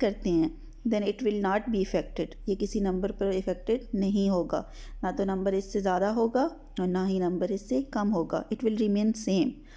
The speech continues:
सेम आंसर रहेगा। Now you can see next butterfly in the second row, वन, टू, थ्री, फोर, फ़ाइव। फ़ाइव माइनस ज़ीरो, आपने इसमें से कोई भी कट नहीं किया because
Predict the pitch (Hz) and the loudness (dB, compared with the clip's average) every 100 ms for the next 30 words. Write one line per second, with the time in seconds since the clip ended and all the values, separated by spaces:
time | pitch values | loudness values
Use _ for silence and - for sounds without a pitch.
0 | - - - - - 208 180 170 170 175 | -20 -20 -20 -4 2 2 4 2 2 0
1 | 180 175 170 170 - - - - 220 208 | 2 2 0 -2 -4 -18 -18 -2 0 2
2 | 226 226 233 226 247 233 196 196 - 220 | 2 4 2 2 4 4 4 0 0 0
3 | 247 233 233 226 226 233 240 226 233 233 | 0 2 2 4 2 2 0 2 2 4
4 | 240 233 180 180 175 214 240 - 175 170 | 2 2 2 4 4 4 4 4 2 4
5 | 196 233 - 180 190 226 - 214 208 226 | 2 0 -2 0 0 0 -2 -2 0 -2
6 | - - 247 165 - - - - - 220 | -4 -2 2 2 -2 -10 -12 -12 -4 2
7 | 202 220 - 226 226 247 262 - 247 247 | 2 2 2 2 4 2 2 2 4 6
8 | 254 262 - - - - - - - - | 4 2 -10 -18 -20 -20 -20 -20 -6 -4
9 | 233 185 240 202 202 - 208 240 247 247 | 0 0 0 0 0 2 2 2 2 2
10 | 254 247 240 226 220 214 196 190 | 4 2 4 4 4 4 2 0